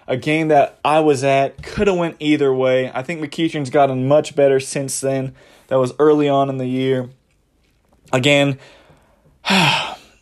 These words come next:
you know, Phyllis Arthur, she's hard to choose against. She's, she's got a lot of state championships. Brian Harmon does not. Um, but I think this year, Collins Hill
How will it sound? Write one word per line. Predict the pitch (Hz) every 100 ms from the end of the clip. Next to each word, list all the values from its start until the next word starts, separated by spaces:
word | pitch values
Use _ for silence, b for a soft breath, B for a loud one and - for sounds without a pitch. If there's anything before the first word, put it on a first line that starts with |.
| -
you | 135
know, | 131
Phyllis | 127 165 170 151
Arthur, | 135 135 -
she's | - 156
hard | 160 160
to | 151 131 117 _ _ -
choose | - 170 180
against. | 139 123 120 -
She's, | 151 151 -
she's | - 165
got | 233 202
a |
lot | 185
of | 175
state | - 175 165
championships. | - 170 170 143 131 139 131 - B B B
Brian | 151 160 156
Harmon | 156 151
does | 135 120
not. | 127 147 135 - b b b b
Um, | 127 127 127 120 110 _ _ -
but | 131
I | 131
think | 131 175 165 - _ _ _ _ _ -
this | 139 165 180 196
year, | 190 196 196 _ _ _ _ _ _ _ _ -
Collins | - 139 151 165 160
Hill | 170 160 156 151